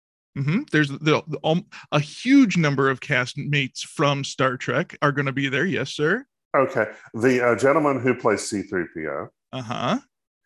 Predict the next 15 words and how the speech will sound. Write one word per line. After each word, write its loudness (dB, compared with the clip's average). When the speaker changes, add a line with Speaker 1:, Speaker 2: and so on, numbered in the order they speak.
Speaker 2:
So 4
Speaker 1:
And 0
Speaker 2:
we're 4
Speaker 1:
the 4
new 6
Speaker 2:
gonna, 4
Speaker 1:
guy. 0
Speaker 2:
uh, 0
are 6
we 2
gonna 2
do, 2
like, 2
Robot 0
Wars? -10